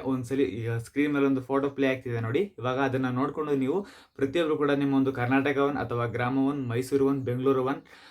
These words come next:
ಅಥವಾ ಸ್-, ಆ, ಬಾಪೂಜಿ ಸೇವಾ ಕೇಂದ್ರಗಳಲ್ಲಿ ಹೋಗಿ ನೀವು ಆರಾಮಾಗಿ, ಅಥವಾ ತಾಲೂಕು ಆಫೀಸ್‌ಗಳಲ್ಲಿ ಹೋಗಿ ನೀವು ರೇಷನ್ ಕಾರ್ಡ್‌ಗೆ ಅಪ್ಲೈ ಸಹ ಮಾಡ್ಬೋದು ಅಂತ ಈ ಒಂದು ವಿಡಿಯೋದಲ್ಲಿ ನಿಮ್ಗೆ ಕ್ಲಿಯರ್ ಕಟ್ ಆಗಿ ಹೇಳ್ತಾ ಇದ್ದೀನಿ. ಓಕೆನಾ ಗೈಸ್? ಆದಷ್ಟು ಹೋಗಿ ಇವತ್ತೇ ನಿಮ್ಮ ಒಂದು ರೇಷನ್ ಕಾರ್ಡ್‌ಗೆ ಅಪ್ಲಿಕೇಶನ್ ಅಥವಾ ತಿದ್ದುಪಡಿ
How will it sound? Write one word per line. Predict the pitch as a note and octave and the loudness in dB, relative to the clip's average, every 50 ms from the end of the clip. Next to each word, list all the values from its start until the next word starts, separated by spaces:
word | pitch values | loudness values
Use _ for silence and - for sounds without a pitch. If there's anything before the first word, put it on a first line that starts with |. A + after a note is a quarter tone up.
| - _ - | -20 _ -8
ಅಥವಾ | C3 A2+ C#3 C3 C#3 C#3 | -4 -2 0 2 2 0
ಸ್-, | C#3 - - - - A#2 | 0 -6 -12 -18 -14 -10
ಆ, | A#2+ A#2+ A2+ A2+ | -6 -4 -4 -4
ಬಾಪೂಜಿ | G#2+ G2+ C3 C#3+ C#3 C#3+ E3 D#3 D#3+ E3 | 0 2 2 2 4 2 -2 -4 -4 -4
ಸೇವಾ | - D3+ C#3+ C#3 C#3 | 0 2 4 4 4
ಕೇಂದ್ರಗಳಲ್ಲಿ | C#3 - C#3 C3+ B2+ B2 B2 B2+ B2 B2 C3 D3 | 2 2 0 0 2 2 0 0 0 2 2 2
ಹೋಗಿ | C#3+ A#2+ B2 B2+ C3 B2+ C3+ | 2 2 0 0 2 2 0
ನೀವು | B2+ A#2+ A#2 C3 D#3+ F#3 | 0 0 0 -2 -2 -2
ಆರಾಮಾಗಿ, | - B2 C3 C3+ C#3 C#3 C3+ B2+ B2+ C#3+ | -2 -2 0 0 2 2 2 0 0 -2
ಅಥವಾ | F3 - A#2 A#2 B2+ A#2+ A#2+ | -4 -4 -6 -6 -4 -4 -4
ತಾಲೂಕು | A#2 - C3 C3+ D3 D3 - D3 | -4 -2 0 0 0 0 -2 -2
ಆಫೀಸ್‌ಗಳಲ್ಲಿ | C3 C3+ C#3 B2 - C3+ C3 C3 C3 B2+ | -2 -2 -4 -6 -4 -4 -2 0 0 0
ಹೋಗಿ | B2+ B2+ B2 C3 C#3 C3 | 0 -2 0 2 2 2
ನೀವು | C3 C3+ F3+ G#3 - - - - - - - - | 2 2 2 2 2 0 -8 -20 -20 -14 -4 -2
ರೇಷನ್ | C#3+ D3+ D#3 E3 D3+ | -2 -2 -2 -4 -2
ಕಾರ್ಡ್‌ಗೆ | C#3 C#3 C3+ C#3 D#3 | -2 0 0 0 0
ಅಪ್ಲೈ | C3 C3 - C3+ C3+ C3 | -2 -2 0 -2 -2 -2
ಸಹ | - C3+ C3 C#3+ | -2 -4 -4 -2
ಮಾಡ್ಬೋದು | C#3 B2+ A#2 A#2 - A#2+ - G2 C3 F3 G#3 | -2 0 0 0 0 0 0 2 2 2 0
ಅಂತ | G3+ C#3 B2+ B2+ D3 - - | -2 -4 -4 -4 -2 -2 -2
ಈ | - F#3 G3 | 0 0 0
ಒಂದು | F3+ E3 D#3+ D3+ C#3+ C3 | 0 -2 -2 0 0 0
ವಿಡಿಯೋದಲ್ಲಿ | B2 C3 C#3 C3 B2 B2 B2 | 2 2 2 2 2 0 -2
ನಿಮ್ಗೆ | B2 B2+ C#3+ D3+ | -2 -2 -2 -4
ಕ್ಲಿಯರ್ | D3+ - C#3+ D3 D#3 E3 D#3+ D#3 | -4 -4 -2 2 2 2 2 0
ಕಟ್ | D3 A#2+ C3 | -4 -4 0
ಆಗಿ | C3 C3+ C3+ | 0 2 2
ಹೇಳ್ತಾ | C3+ A#2 A2+ A2+ A2+ B2 A#2 | 0 0 -4 -4 -2 -2 -2
ಇದ್ದೀನಿ. | A2 G#2+ A2+ B2 D3 G3+ G3+ - - - - - - C#3+ | -2 -2 -2 -4 -4 -4 -6 -10 -16 -20 -18 -8 -6 -4
ಓಕೆನಾ | C3+ D3 C#3+ C3 B2+ | -2 0 0 0 2
ಗೈಸ್? | B2 E3 A#3+ - - - - | 2 0 -2 -2 -4 -4 0
ಆದಷ್ಟು | A2 C3+ D#3+ D#3+ F#3 G3 G3 - G3+ | 2 4 4 4 2 0 0 0 0
ಹೋಗಿ | - D3 D#3 F3 F3+ F3 F#3+ F#3 | 2 4 4 2 2 2 2 0
ಇವತ್ತೇ | - - C#3 C#3+ D#3 E3 D#3 - - E3+ E3 | 0 2 2 2 2 0 0 -4 -4 -4 -4
ನಿಮ್ಮ | D3 D3 C#3+ C#3 | -2 -2 -2 0
ಒಂದು | C3+ C3+ A#2+ B2 A#2+ | 0 0 0 0 0
ರೇಷನ್ | B2 C3+ C#3 - D#3 C#3+ | 0 0 0 0 -2 -2
ಕಾರ್ಡ್‌ಗೆ | C#3+ C#3+ C#3 C#3 | -2 0 0 0
ಅಪ್ಲಿಕೇಶನ್ | C#3 B2 A2+ C#3 - C3+ C3+ C3+ D3 C#3+ | 0 0 0 0 0 2 0 0 0 -2
ಅಥವಾ | C3+ A#2+ C3+ C3 B2+ | -2 -2 0 -2 -2
ತಿದ್ದುಪಡಿ | B2+ C#3 C3 B2 C#3+ C#3 C#3 C#3 B2+ C#3 | -2 -2 0 0 0 2 2 2 2 4